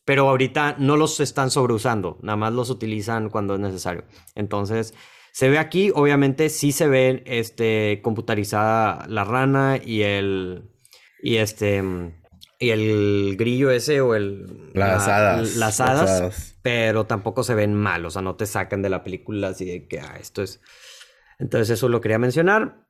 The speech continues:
Speaker 2: Tengo una
Speaker 1: Eh,
Speaker 2: duda.
Speaker 1: ajá.
Speaker 2: ¿Te comerías un taquito de hada?
Speaker 1: Mm, nomás por probar. ¿Y si está muerta?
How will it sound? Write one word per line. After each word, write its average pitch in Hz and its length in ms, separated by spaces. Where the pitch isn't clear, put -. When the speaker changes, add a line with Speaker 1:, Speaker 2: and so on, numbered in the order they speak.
Speaker 2:
Tengo 143 340
una 208 120
Speaker 1:
Eh, 127 120
Speaker 2:
duda. 92 380
Speaker 1:
ajá. 107 480
Speaker 2:
¿Te - 100
comerías 127 340
un 151 100
taquito 151 460
de 123 100
hada? 113 440
Speaker 1:
Mm, 151 440
nomás 147 360
por 285 340
probar. 110 340
¿Y 127 100
si 113 80
está 110 220
muerta? 95 440